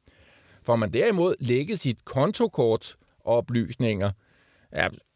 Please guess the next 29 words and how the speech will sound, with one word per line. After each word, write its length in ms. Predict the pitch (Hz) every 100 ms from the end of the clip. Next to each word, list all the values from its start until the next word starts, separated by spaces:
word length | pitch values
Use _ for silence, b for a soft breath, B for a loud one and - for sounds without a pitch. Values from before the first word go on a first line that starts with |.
| _ _ _ -
så 120 | 180
er, 320 | 190 180 180 -
så 140 | - 185
er 180 | 175
der 80 | 190
jo 140 | 190 147
en 160 | 135
vis 240 | 147 185 -
risiko 420 | 151 175 156 143
for, 120 | 147
at 60 | 160
man 160 | 151
kan 200 | 139 131
blive 200 | 113 123
udsat 460 | 120 135 147 165 131
for, 500 | 123 110 95 64 - - 101
eller 140 | 92
ens 200 | 82 127
kontokort 640 | - 117 127 147 113 104
kan 120 | 113 113
blive 160 | 107
misbrugt 540 | 110 131 - 147 127 120
i 60 |
flere 240 | - 110 131
forskellige 400 | 127 113 85 110
sammenhænge. 580 | 104 101 117 95 95
Eller 120 | 104 131
hvis 160 | 143
ens 300 | 170 185 -